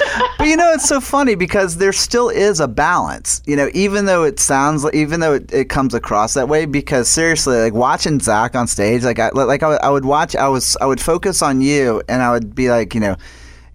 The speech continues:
it, you know, even though it's almost like you, you would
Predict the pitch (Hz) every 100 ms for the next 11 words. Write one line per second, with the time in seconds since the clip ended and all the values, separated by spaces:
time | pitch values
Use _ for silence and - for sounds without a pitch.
0 | - - - - - 151 135 160 170 165
1 | 151 208 226 233 220 190 147 73 80 143
2 | - - - - - 160 151 202 226 240
3 | 226 165 151 156 151 143 151 165 151 156
4 | 117